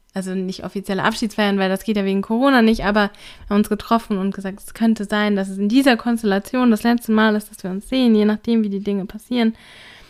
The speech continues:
Weil ich mir halt festgelegt hatte, okay, wenn ich einen Job bekomme, dann kann ich innerhalb von zwei, zehn Tagen bis zwei Wochen gehen. Ja, irgendwie hat's halt nicht geklappt.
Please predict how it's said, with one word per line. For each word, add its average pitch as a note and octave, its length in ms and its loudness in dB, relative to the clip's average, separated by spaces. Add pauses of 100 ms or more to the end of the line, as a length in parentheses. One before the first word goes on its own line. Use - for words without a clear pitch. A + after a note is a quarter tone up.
(540)
Weil G3+ 640 4 (800)
ich - 580 -2
mir G3+ 180 0
halt F3+ 160 -2
festgelegt G3 480 -4
hatte, G3 180 -6
okay, G3 200 -4
wenn G3 160 2
ich F#3+ 120 -6
einen F#3 100 -4
Job F3+ 160 -10
bekomme, G3+ 300 0
dann F#3+ 100 0
kann F#3+ 160 -6
ich G3 100 -10
innerhalb F#3 240 -6
von F#3 160 -10
zwei, F3+ 300 -8 (260)
zehn G#3 240 0
Tagen F#3+ 360 -4
bis F#3+ 140 -12
zwei F#3 200 -8
Wochen F#3 240 -10
gehen. G#3+ 260 0 (1200)
Ja, A3+ 320 2
irgendwie G#3+ 760 0 (220)
hat's A3+ 180 -8
halt G#3 160 -6
nicht - 260 -10
geklappt. - 600 -8